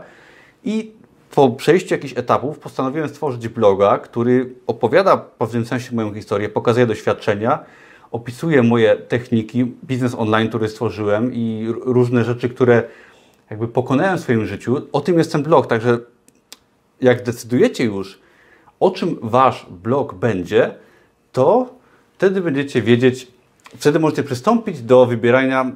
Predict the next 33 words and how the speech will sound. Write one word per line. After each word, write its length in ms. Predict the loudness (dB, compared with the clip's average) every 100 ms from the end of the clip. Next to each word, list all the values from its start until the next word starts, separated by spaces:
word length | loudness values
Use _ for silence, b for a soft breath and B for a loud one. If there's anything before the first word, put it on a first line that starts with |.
| -8
i 140 | -8 -6
używania 560 | -6 -2 0 0 -2 -6
narzędzi, 400 | -6 -4 -4 -6
które 280 | -4 -4
Wam 120 | -2 -6
tutaj 220 | -6 -6
pokażę. 400 | -4 -6 -8 -12 b b b b 2
Nie 140 | 2
przedłużając, 580 | 2 -2 2 2 2 -2
będzie 200 | -6 -4
to 140 | -6
troszkę 340 | -6 -6 -2 -2
pewnie 280 | -2 -6 -6
długie 300 | -4 0 0
wideo, 320 | 2 4 4
ponieważ 440 | 2 -2 0 0
narzędzia 400 | 0 0 2 4
jednak 300 | 2 2 -4
są 160 | -4 -2
nudniejszą 640 | 0 0 2 0 -2 -6
sprawą. 320 | 0 0 2
Nie 160 | 0 0
jest 200 | 0 -2
to 100 | -4
wideo 280 | 0 0 0
motywacyjne, 600 | 0 -2 -2 -2 -4 -4
w 60 |
którym 200 | -2 -4
powiem 300 | 0 0 0
Wam, 140 | -4 -6
że 80 |
wszystko 280 | -10 -6 -4
możecie, 400 | -2 -4 -6 -8